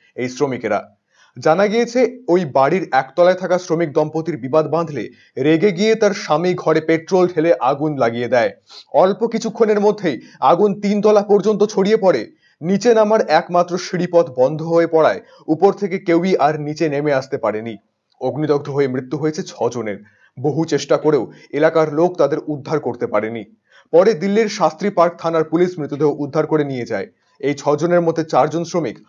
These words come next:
পশ্চিমবঙ্গের বাসিন্দা। মালদা জেলার তিনজন ও উত্তর দিনাজপুর জেলার ইসলামপুরের একজন। মৃত তিন শ্রমিকের তিনজনের মধ্যে একজন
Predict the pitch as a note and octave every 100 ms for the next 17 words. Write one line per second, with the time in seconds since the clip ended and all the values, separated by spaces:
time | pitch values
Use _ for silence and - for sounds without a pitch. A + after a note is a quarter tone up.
0 | _ - D3+ D#3 D#3+ D3 A#2 A#2 A#2 G#2
1 | - G#2+ G#2 F#2+ - _ _ _ _ B2+
2 | C#3 D#3+ F3+ G#3 G3+ G3+ F3+ F3+ G3 F#3+
3 | D#3 D#3 D#3 D#3 F3 D#3 E3 D#3+ D#3+ D3+
4 | D3 D3 C#3+ C3+ D#3+ D3+ C#3+ D3 B2+ A2
5 | A2 - G2+ - _ _ _ C3 D#3 E3+
6 | E3+ D#3+ D3+ D3 D3 D3 D#3 D#3 D#3 D3+
7 | E3 E3 D#3+ D#3+ E3+ C3 C#3 C#3+ G2+